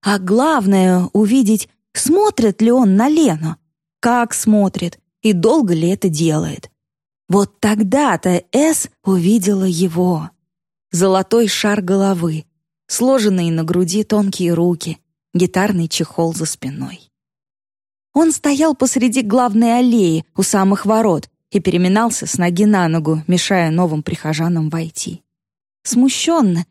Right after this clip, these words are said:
детским движением чесал нос и озирался. Эс даже показалось, что он замер дольше обычного, глядя в их с Леной сторону и сосредоточенно щурясь. У него был длинный рот,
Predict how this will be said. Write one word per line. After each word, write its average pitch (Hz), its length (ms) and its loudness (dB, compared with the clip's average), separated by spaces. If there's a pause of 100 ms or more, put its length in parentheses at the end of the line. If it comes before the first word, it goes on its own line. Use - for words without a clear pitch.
(120)
детским 240 480 0
движением 233 560 0
чесал 202 440 -2
нос 330 340 0
и 247 40 0
озирался. 214 760 0 (420)
Эс 190 180 0
даже 170 240 -2
показалось, 185 560 -2
что - 180 -4
он 185 120 0
замер 196 400 0
дольше 185 340 0
обычного, 175 600 -2 (260)
глядя 170 420 2
в 160 120 -2
их 170 120 -2
с - 100 -6
Леной 170 300 0
сторону 190 540 -2 (240)
и 165 100 -2
сосредоточенно 165 840 -4
щурясь. 156 680 -6 (760)
У 202 60 2
него 196 300 2
был 175 240 0
длинный 175 580 0
рот, 254 380 0